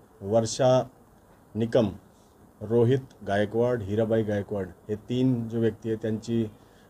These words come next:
अ, हत्या करण्यात आली. तसेच संगीता गायकवाड, चांगदेव गायकवाड, योगिता जाधव हे गंभीर रूपाने जखमी आहे.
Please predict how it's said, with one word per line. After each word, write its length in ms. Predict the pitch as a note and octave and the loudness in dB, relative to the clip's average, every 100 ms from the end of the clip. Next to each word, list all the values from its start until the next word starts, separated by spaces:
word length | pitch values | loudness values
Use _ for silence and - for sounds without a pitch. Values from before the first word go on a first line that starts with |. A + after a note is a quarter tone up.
| - | -18
अ, 40 | F#2 G2 G2 F#2+ F#2 | -12 -10 -8 -10 -10
हत्या 280 | F#2+ - A2+ | -8 -4 -2
करण्यात 340 | A2+ A2+ G#2+ | 0 2 0
आली. 160 | G#2 A#2+ - - - | -2 -6 -10 -20 -12
तसेच 500 | G#2 - B2+ A#2+ - - _ - | -10 -2 -2 -2 -12 -18 _ -10
संगीता 420 | A2 G#2+ A2+ B2+ | -6 -4 -2 0
गायकवाड, 540 | A2+ A2+ A2 A#2 B2 B2 - - | 4 4 2 -2 -2 -6 -18 -12
चांगदेव 420 | G#2 G#2 G#2+ A#2+ A2+ | -4 -2 2 2 4
गायकवाड, 400 | A2 G#2+ A#2 G#2+ | 2 2 -2 -2
योगिता 400 | G2+ G#2+ A2+ G#2+ | -2 -2 -2 -2
जाधव 280 | G2 F#2+ | -4 -6
हे 420 | F2 G#2+ A#2 A#2+ A2+ - _ _ - G#2 | -4 -2 0 2 0 -4 _ _ -14 -2
गंभीर 300 | A2 A2+ A#2+ | 0 2 0
रूपाने 320 | G#2 A2 A2 | 0 -4 -6
जखमी 340 | G2+ F2+ G#2 | -6 -6 -4
आहे. 140 | G2 | -4